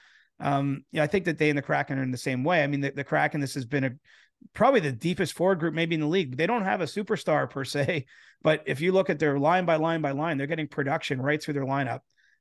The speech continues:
Uh, the Devils have been too, actually, for that matter. Th-, so there's gonna be an impulse, I think, for both to, to make a move, but I put them as on the fence 'cause if they don't, I, I don't know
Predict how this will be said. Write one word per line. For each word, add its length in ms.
Uh, 100
the 100
Devils 320
have 160
been 140
too, 240
actually, 240
for 120
that 140
matter. 380
Th-, 140
so 120
there's 200
gonna 160
be 100
an 60
impulse, 520
I 60
think, 260
for 120
both 360
to, 200
to 140
make 200
a 40
move, 280
but 200
I 120
put 160
them 140
as 120
on 180
the 80
fence 300
'cause 160
if 140
they 120
don't, 320
I, 200
I 60
don't 140
know 120